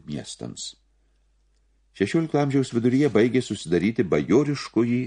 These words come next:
lietuvių tauta. Ketvirtas. Bajoriškoji lietuvių tauta ir reformacija. A. Bajorų elito intelektualinė reformacija.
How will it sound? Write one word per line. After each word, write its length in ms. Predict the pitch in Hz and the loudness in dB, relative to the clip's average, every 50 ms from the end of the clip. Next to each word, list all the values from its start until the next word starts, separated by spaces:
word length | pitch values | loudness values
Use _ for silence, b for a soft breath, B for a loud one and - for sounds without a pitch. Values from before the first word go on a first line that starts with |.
| - _ _ 78 | -8 _ _ -8
lietuvių 460 | 73 67 65 - - 82 87 107 110 - | -6 -6 -6 -4 -6 -6 -6 -6 -4 -2
tauta. 400 | - 82 80 78 - - - 64 - - _ _ _ _ - _ _ _ _ _ _ _ _ _ _ _ _ _ _ _ _ _ - | -2 -2 -4 -6 -8 -10 -10 -10 -10 -16 _ _ _ _ -20 _ _ _ _ _ _ _ _ _ _ _ _ _ _ _ _ _ -2
Ketvirtas. 720 | 120 113 - - 101 98 90 85 - - 82 78 - - - - - _ _ _ _ _ _ _ _ _ _ _ _ _ - | -2 -2 0 0 2 2 2 2 0 -2 -4 -4 -4 -8 -16 -20 -20 _ _ _ _ _ _ _ _ _ _ _ _ _ -2
Bajoriškoji 800 | 151 - 139 170 175 160 120 95 - - - - 78 76 73 73 | 0 2 2 4 2 2 0 0 -2 -4 -6 -6 -4 -4 -2 0
lietuvių 380 | 78 82 85 - 90 85 85 - | -2 -2 0 0 0 -2 0 0
tauta 320 | - 78 - - - 120 | 0 -2 0 0 0 2
ir 100 | 151 160 | 2 0
reformacija. 800 | 170 170 - 175 165 123 90 73 65 - - - - - 52 50 - - _ _ _ _ _ _ _ _ | -2 -2 -2 -2 -2 -2 -4 -6 -8 -10 -14 -18 -16 -16 -16 -16 -16 -18 _ _ _ _ _ _ _ _
A. 160 | 87 87 82 69 62 - - _ _ _ _ _ _ _ _ _ | 2 2 2 2 -2 -8 -16 _ _ _ _ _ _ _ _ _
Bajorų 640 | 85 76 71 98 98 98 110 117 127 117 110 104 92 - - | -6 0 2 2 4 4 4 2 2 2 2 0 0 -2 -2
elito 480 | - 82 80 76 80 92 - - 151 170 143 - _ | -2 -2 -2 0 -2 -2 -2 -2 -2 -4 -4 -4 _
intelektualinė 960 | - 92 82 - - 76 76 73 - - - 78 78 85 101 113 117 117 113 | -4 -4 -2 -2 -4 -4 -4 -6 -8 -6 -2 -2 -2 0 -2 -4 -4 -4 -2
reformacija. 960 | 104 101 104 - - 107 107 78 67 64 - - - - - - - - - | -2 -4 -4 -4 -6 -6 -6 -8 -10 -12 -14 -14 -16 -18 -18 -16 -16 -18 -18